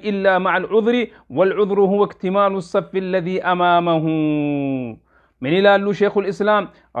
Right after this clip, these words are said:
ረሂመሁላህ? አንድ ሰው ከሰፍ ጀርባ ብቻውን ሆዶ-፣ ሆኖ ቢሰግድ ሰላቱ ትክክል አይደለም። ነገር ግን፣ ነገር ግን ነገር ግን ችግር ቢኖር፣ ለምሳሌ ችግር ቢኖር ሰላቱ ትክክል ይሆናል። ምን አይነት ችግር ነው ለሚለው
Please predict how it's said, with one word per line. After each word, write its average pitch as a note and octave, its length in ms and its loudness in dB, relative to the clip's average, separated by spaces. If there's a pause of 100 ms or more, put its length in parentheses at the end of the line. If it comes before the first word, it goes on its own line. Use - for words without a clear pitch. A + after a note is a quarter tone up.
ረሂመሁላህ? G3+ 960 2 (480)
አንድ G3+ 340 2
ሰው A#3 220 4 (220)
ከሰፍ A3+ 680 0
ጀርባ G3+ 320 0 (140)
ብቻውን A3 560 -2
ሆዶ-፣ G3+ 360 2
ሆኖ G3+ 220 0 (100)
ቢሰግድ G#3+ 480 0 (340)
ሰላቱ G#3 380 4 (120)
ትክክል G3+ 440 -2
አይደለም። F#3 480 0 (380)
ነገር A#3 380 2
ግን፣ F3+ 240 -2 (400)
ነገር G3 440 0
ግን G#3 220 2 (380)
ነገር G3 380 2
ግን E3 200 -4 (140)
ችግር G#3 400 0
ቢኖር፣ F#3 440 0
ለምሳሌ F#3+ 640 0 (100)
ችግር F#3+ 340 0
ቢኖር A3 260 0
ሰላቱ G#3+ 360 2
ትክክል G#3 340 0
ይሆናል። F#3+ 280 0 (400)
ምን G#3 160 0
አይነት A3+ 360 2
ችግር A3+ 320 4
ነው A#3 160 6
ለሚለው A3+ 400 2